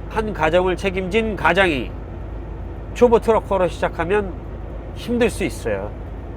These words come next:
그래서 어느 정도 이제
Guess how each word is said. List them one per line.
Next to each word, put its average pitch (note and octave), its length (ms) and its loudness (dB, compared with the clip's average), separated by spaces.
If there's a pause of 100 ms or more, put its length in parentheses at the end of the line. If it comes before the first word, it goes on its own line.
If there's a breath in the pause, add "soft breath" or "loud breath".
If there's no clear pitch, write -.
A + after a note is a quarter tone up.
(1080)
그래서 C3 280 0
어느 E3 180 0
정도 D3+ 520 2 (1300 loud breath)
이제 A2+ 640 -4